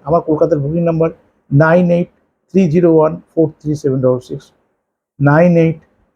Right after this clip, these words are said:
থ্রি জিরো ওয়ান ফোর থ্রি সেভেন ডবল সিক্স। ওখানে ফোন করে কলকাতার সাথে দেখাতে পারেন। যারা অনলাইন পরিষেবা নেবেন, ওখানে ফোন করে <clears throat> আমার পার্সোনাল WhatsApp নাম্বার চাইবেন, সেখানে ডিটেলটা পাঠাবেন।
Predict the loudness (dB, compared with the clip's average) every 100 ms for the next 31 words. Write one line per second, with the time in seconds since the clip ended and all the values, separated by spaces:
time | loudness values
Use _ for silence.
0 | 0 0 2 2 2 2 0 -2 -6 -6
1 | -6 -6 -8 -6 -6 -4 -4 -4 -8 -14
2 | -16 _ _ -2 0 0 0 0 0 0
3 | 0 -2 -2 -2 -2 -2 -4 -6 -8 -10
4 | _ _ _ _ 0 2 2 2 0 0
5 | 0 0 2 0 -2 -4 -6 -4 -2 2
6 | 2 0 -6 _ _ -2 2 2 0 -4
7 | _ _ _ _ _ _ _ _ _ -6
8 | -2 -2 0 0 2 2 2 -2 -2 -2
9 | -4 0 -2 -2 -8 _ _ _ _ _
10 | _ _ _ -2 0 2 2 2 0 2
11 | 2 0 -2 -4 -4